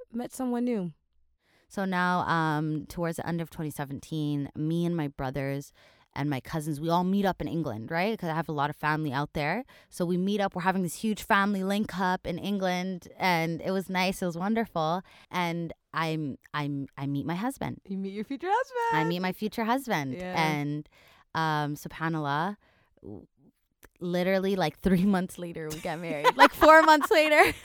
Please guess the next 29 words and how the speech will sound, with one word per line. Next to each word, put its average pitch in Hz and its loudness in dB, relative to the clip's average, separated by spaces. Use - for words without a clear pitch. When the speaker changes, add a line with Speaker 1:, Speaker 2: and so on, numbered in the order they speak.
Speaker 1:
You 359 10
knew. 392 10
When 277 2
you 349 6
knew, 381 6
you 320 6
knew. 294 4
Speaker 2:
Yeah, 208 8
it 196 2
was 226 2
like 240 4
love 220 6
at 240 6
first 220 -4
sight, 170 0
you 185 -4
Speaker 1:
Yeah, 202 0
Speaker 2:
know? 190 4
Speaker 1:
yeah. 180 0
Speaker 2:
And 170 -10
w-, - -12
I 175 -2
knew. 175 -2
Speaker 1:
So 277 -2
Faiza, 330 2
she - -8
fell 330 6
in 302 2
love. 277 2